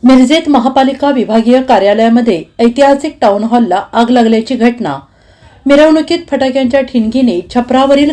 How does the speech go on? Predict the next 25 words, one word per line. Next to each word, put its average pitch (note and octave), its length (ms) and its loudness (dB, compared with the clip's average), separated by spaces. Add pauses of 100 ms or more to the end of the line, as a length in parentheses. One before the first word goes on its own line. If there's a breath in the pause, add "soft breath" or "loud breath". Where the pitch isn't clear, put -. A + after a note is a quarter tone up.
कचरा G3+ 280 -2
पेटला. F#3 440 -6 (500 soft breath)
अग्निशमन D#4 600 0
दल E4 160 0 (140)
तात्काळ B3+ 360 0
घटनास्थळी A#3+ 600 -2
दाखल A#3 360 -2
झाल्याने B3+ 320 -2
मोठा A3+ 500 -4
अनर्थ F#3 360 -6 (100)
टळला. C3+ 280 -8 (680 soft breath)
सांगली C#4+ 280 2
मिरज E4+ 300 0
कुपवाड C4+ 320 -2
शहर C4 260 -2
महापालिकेचे C4 680 -4
मिरज A3+ 360 0
विभागीय A#3 440 -2
कार्यालय G#3+ 500 -2
येथे G#3 420 -8 (600 soft breath)
ऐतिहासिक D4+ 680 0
टाउन A#3 240 2
हॉल A#3+ 300 -2
इमारत A#3 380 0 (100)
पेटल्याची G#3 760 -6